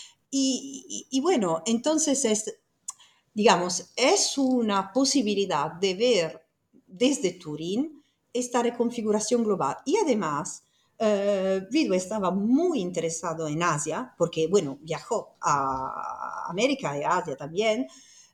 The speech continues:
Eh, es conocido por, eh, ser la persona que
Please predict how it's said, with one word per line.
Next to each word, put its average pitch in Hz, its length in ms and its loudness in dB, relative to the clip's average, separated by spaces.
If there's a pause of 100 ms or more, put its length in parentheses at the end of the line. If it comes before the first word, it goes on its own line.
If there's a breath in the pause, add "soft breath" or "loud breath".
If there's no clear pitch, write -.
Eh, 175 500 0
es 226 140 2
conocido 202 500 2
por, 165 160 2
eh, 156 400 2
ser 175 220 0
la 165 120 -4
persona 170 520 -4
que 156 280 0